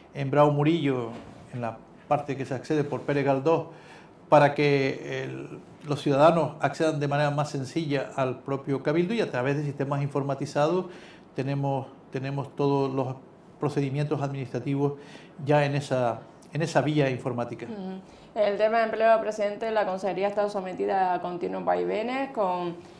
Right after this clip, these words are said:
Speaker 2: con también muchas críticas por parte de la oposición. ¿Qué planes o proyectos se han llevado a cabo o van a llevarse a cabo para materia de mujeres, jóvenes y personas en general?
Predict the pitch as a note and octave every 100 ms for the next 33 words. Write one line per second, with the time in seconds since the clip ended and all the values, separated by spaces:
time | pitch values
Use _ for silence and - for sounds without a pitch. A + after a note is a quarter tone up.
0 | - - G3 F#3+ F#3 - F3+ F#3+ G3+ G3
1 | F#3 F#3 F#3 G#3 G3+ G#3+ G#3+ G3+ G3+ G#3
2 | G#3 G3+ E3+ G3+ G3 G#3+ G3+ F#3 F#3 F#3
3 | F3 F#3 F3 F3 G3 G3+ G#3+ A3 A3 G#3
4 | G3+ F#3+ F#3+ G3 G#3 G3 F#3 F#3 F3+ F#3
5 | F#3 F#3+ F#3 F3 F3 F3 F3 E3+ E3+ F3+
6 | F3 F3+ F3 E3+ E3 E3 D#3+ - F3 F3
7 | E3+ E3 E3 D#3+ G#3 G#3+ G#3 G#3 G3+ F#3+
8 | F#3+ G3 G#3 - - - - - - G#3
9 | F#3+ F#3 F3+ F3+ F#3 F3 E3 E3